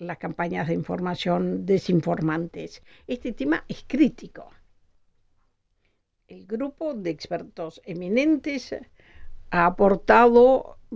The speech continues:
propuestas muy concretas para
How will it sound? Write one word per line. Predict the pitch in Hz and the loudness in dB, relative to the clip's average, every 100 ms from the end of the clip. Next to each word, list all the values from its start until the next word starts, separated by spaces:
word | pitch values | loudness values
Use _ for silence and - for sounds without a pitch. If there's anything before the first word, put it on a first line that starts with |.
| 202 | -14
propuestas | - 165 160 196 214 214 240 214 - - | -8 -6 -2 4 4 4 2 2 0 -10
muy | - 185 185 220 240 269 302 320 302 294 | -8 -4 2 6 8 8 8 8 6 4
concretas | - 170 156 - 208 220 208 - 202 208 - _ _ - - _ _ - | -6 -10 -6 0 6 6 4 4 2 2 -10 _ _ -20 -20 _ _ -16
para | 190 185 202 214 110 - - - | -12 -4 0 0 0 -8 -14 -20